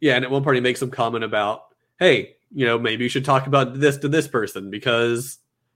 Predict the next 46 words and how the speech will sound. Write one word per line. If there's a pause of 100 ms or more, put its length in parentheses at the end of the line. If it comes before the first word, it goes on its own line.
(240)
they
like
that.
They
might
be,
you
know,
be
more
willing
to
talk
to
you
guys
if
you
do
this
or
that
or
whatnot."
Like, (300)
he
tries
to
give
them
advice
to
fit
in
more
because
he
knows
that,
like, (460)
they're
literally
fish
out
of
water.